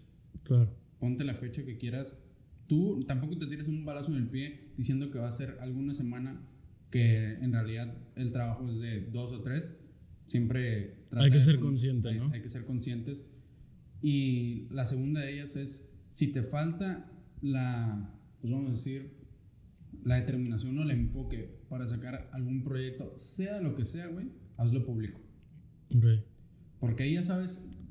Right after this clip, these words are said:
Speaker 2: mínimo que tienes esa espinita de que ya la cantaste, güey.
Speaker 1: Sí, man.
Speaker 2: Ah, vale verga si alguien quiere ver, si alguien quiere en serio ver tu proyecto, pero va a haber tres, cuatro, cinco, diez, veinte cabrones esperándote a
Speaker 1: Para
Speaker 2: que
Speaker 1: que
Speaker 2: no lo
Speaker 1: salga.
Speaker 2: saques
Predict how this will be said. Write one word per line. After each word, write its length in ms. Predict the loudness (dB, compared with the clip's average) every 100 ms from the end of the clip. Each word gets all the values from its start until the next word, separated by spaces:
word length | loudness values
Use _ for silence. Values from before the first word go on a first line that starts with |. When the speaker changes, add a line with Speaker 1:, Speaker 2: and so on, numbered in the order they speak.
| -12 0
Speaker 2:
mínimo 600 | 6 8 6 2 0 0
que 100 | 0
tienes 220 | 2 0
esa 80 | -2
espinita 360 | -2 0 0 0
de 80 | -2
que 160 | 2
ya 120 | 2
la 120 | 2 0
cantaste, 560 | 0 0 -2 -8 -6
güey. 200 | -4 -4 -6 -14 -20 -18
Speaker 1:
Sí, 160 | -2 6
man. 140 | 8
Speaker 2:
Ah, 260 | 8 2 -4 -6 -6 -6 -8 -12 -8
vale 360 | -4 -2 0
verga 240 | -2 -2 -4
si 280 | 0 0 0
alguien 280 | -2 -2 -2
quiere 200 | -4 -6
ver, 360 | -6 -6 -6 -10 -16 -20 -20 -6
si 140 | 0
alguien 200 | 2 2
quiere 480 | 0 -2 -2 -2 0
en 100 | 2
serio 280 | 2 0 0
ver 200 | -2 -2
tu 100 | -4
proyecto, 440 | -2 -2 -2 -4 -6 -10 -14 2
pero 180 | 6 8
va 100 | 6
a 20 |
haber 320 | 6 6 6 2 -10 0
tres, 280 | 2 2 0
cuatro, 300 | -2 -2 0
cinco, 500 | 2 2 0 -4 2
diez, 300 | 4 4 2
veinte 240 | 0 -2
cabrones 500 | -2 -2 -2 -2 -4 0
esperándote 1040 | 2 2 -2 -2 0 0 0 -4 -6 -14 -18 -4
a 60 |
Speaker 1:
Para 80 | 2
Speaker 2:
que 60 | 6
Speaker 1:
que 60 | 8
Speaker 2:
no 80 |
lo 40 | 8
Speaker 1:
salga. 140 | 6 4 0
Speaker 2:
saques 400 | -2 -6 -8